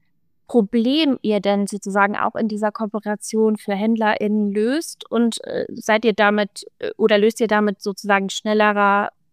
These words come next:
oder weniger Kaufabbrüche? Werden die Zahlungen schneller freigegeben? Gibt's schnelleres Geld auf dem Konto? Oder geht's einfach um die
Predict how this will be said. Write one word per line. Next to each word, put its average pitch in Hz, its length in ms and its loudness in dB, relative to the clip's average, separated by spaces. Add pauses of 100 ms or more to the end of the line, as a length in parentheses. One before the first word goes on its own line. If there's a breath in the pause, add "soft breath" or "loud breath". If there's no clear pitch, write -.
(120)
oder 180 420 -2
weniger 202 340 0
Kaufabbrüche? 220 1200 0 (280)
Werden 214 260 4
die 196 100 -6
Zahlungen 233 500 2
schneller 208 320 -4
freigegeben? 202 800 -2
Gibt's - 220 -6
schnelleres 196 460 -4
Geld 214 280 -2
auf 196 140 -4
dem 202 180 -6
Konto? 208 480 -2 (480 loud breath)
Oder 202 360 4 (140)
geht's 202 380 -6
einfach 202 280 -2
um 202 220 2
die 190 220 -2